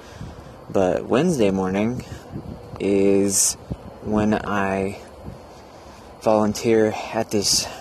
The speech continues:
weekly meeting that happens called One Million Cups. And it's for the community to gather and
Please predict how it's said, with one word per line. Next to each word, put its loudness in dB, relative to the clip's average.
weekly 0
meeting 4
that -2
happens -6
called 2
One 4
Million -2
Cups. -4
And 0
it's -2
for 4
the -4
community 2
to -6
gather 2
and -8